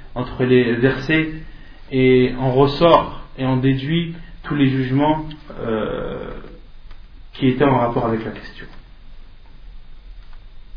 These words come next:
Et Cheikh Rahimahullah, dans ce cours entre le Maghrib et l'Isha, descendait souvent de son, de sa chaise. Donc, la chaise de Cheikh Rahimahullah était assez élevée.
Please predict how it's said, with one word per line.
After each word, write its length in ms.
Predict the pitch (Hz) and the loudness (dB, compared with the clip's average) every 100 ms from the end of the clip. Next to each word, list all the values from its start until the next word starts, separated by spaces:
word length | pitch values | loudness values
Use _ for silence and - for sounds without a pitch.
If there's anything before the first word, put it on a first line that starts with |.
| - - - - - - - - - - - - - - - - - - | -14 -16 -16 -18 -20 -20 -20 -20 -20 -20 -20 -20 -20 -20 -20 -20 -20 -10
Et 40 | |
Cheikh 200 | 131 165 | -4 -2
Rahimahullah, 800 | 151 143 151 143 139 151 151 - - 127 | 0 -2 2 2 6 8 6 2 -10 -6
dans 120 | 123 | -6
ce 180 | - 135 | -2 -4
cours 240 | - 147 | 0 0
entre 240 | 127 - | 0 0
le 80 | 131 | 2
Maghrib 320 | 135 131 135 | 4 4 4
et 60 | 123 | 4
l'Isha, 560 | 113 127 160 151 151 - - - - | 2 0 2 2 2 -4 -16 -14 -2
descendait 420 | 139 139 151 143 | 0 2 2 2
souvent 300 | 143 160 160 | 2 0 0
de 140 | 131 | 0
son, 320 | 123 127 120 - - - - | -2 -2 -4 -6 -12 -16 -10
de 60 | 120 | -6
sa 160 | - | -2
chaise. 480 | 123 160 165 117 - | -2 4 4 4 -2
Donc, 100 | 123 - | -8 -6
la 800 | 131 135 143 131 120 127 123 127 | -4 -4 -2 -4 -2 -4 -2 -4
chaise 280 | - 151 127 | -2 -2 -2
de 60 | |
Cheikh 200 | 117 165 | -4 -6
Rahimahullah 420 | 156 135 143 160 139 | -6 -6 -4 -2 0
était 120 | 143 | 0
assez 220 | 135 151 | 0 0
élevée. 340 | 127 117 113 | 0 0 -4